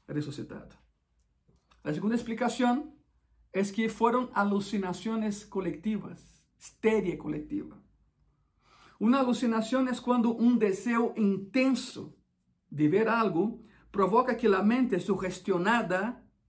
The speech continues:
vea lo que se quer ver. Bom, aqui há um pequeno detalhe.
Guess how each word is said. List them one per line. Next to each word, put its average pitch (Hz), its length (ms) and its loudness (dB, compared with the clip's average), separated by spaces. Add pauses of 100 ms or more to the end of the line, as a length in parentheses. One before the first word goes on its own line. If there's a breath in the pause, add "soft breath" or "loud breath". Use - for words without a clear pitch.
(540)
vea 247 520 4 (220)
lo 180 140 0
que 208 100 -2
se 202 140 -4
quer 165 320 0
ver. - 360 0 (1300)
Bom, 180 140 -4
aqui 202 180 -4
há 277 140 0
um 247 80 -2
pequeno 208 580 -4
detalhe. 156 560 -4